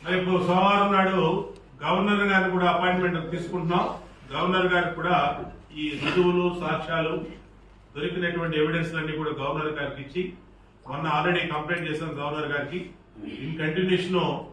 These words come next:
ఇది అన్ని జరుగుతా ఉన్నాయి. మీ దృష్టికి వచ్చినా కూడా ఇలా జరుగుతా ఉందని కూడా గవర్నర్ గారి దృష్టిలో మళ్ళా పెడతాం. మరి సోమవారం నాడు, రేపు ఆదివారం కాబట్టి సోమవారం నాడు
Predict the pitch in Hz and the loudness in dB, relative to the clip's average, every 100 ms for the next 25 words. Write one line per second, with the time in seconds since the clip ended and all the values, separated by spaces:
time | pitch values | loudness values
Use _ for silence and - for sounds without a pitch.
0 | - 135 151 165 147 151 175 175 170 165 | -12 -10 -8 -6 -4 -4 -4 -2 0 2
1 | 175 - - - - - - 131 185 180 | 0 -2 -10 -20 -20 -20 -10 -4 0 0
2 | - 214 202 185 185 190 185 185 185 - | -2 0 0 0 2 0 2 4 4 4
3 | - - - 147 156 165 156 156 175 175 | 2 -6 -16 -10 -4 -2 -2 -2 -2 0
4 | 165 160 151 156 160 160 135 - - - | 0 0 -4 -6 -4 -2 -4 -8 -16 -20
5 | - - 143 170 170 170 165 156 - - | -20 -10 -4 -2 -2 -2 -4 -6 -6 -6
6 | - - 175 170 156 170 180 180 - - | -4 0 2 2 0 -2 -2 -4 -12 -18
7 | - - - 147 156 147 - - - 156 | -20 -20 -18 -8 -4 -4 -4 -10 -10 -2
8 | 175 180 175 170 165 151 143 143 151 156 | 4 4 4 4 2 2 0 -2 -2 0
9 | 165 156 151 147 151 - 156 160 160 151 | 0 0 0 -2 -4 -8 -6 -2 -2 -2
10 | 147 143 | -2 -2